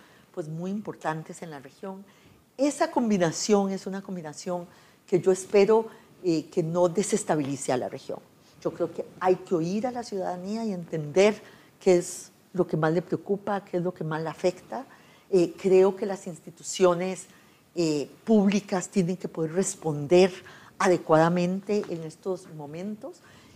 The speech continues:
y más bien creo que los líderes políticos, empresariales y de la sociedad civil tienen que elevarse por encima de las circunstancias. Nunca,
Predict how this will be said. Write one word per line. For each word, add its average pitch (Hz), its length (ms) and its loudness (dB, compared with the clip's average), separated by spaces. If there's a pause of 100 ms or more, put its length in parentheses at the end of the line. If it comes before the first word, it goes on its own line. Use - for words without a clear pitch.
(160)
y 202 140 2
más 180 320 2
bien 196 500 0 (140)
creo 170 480 4 (220)
que 214 120 2
los 165 160 6
líderes 185 960 4 (960)
políticos, - 960 0
empresariales 165 1000 0
y 165 40 -2
de 151 100 0
la 151 100 -4
sociedad 156 360 -2
civil 202 440 -6 (420)
tienen 247 340 0
que 269 120 -4
elevarse 185 480 2
por 175 140 -8
encima 160 300 -8
de 160 40 -10
las 160 120 -10
circunstancias. - 880 -20 (760)
Nunca, 311 720 2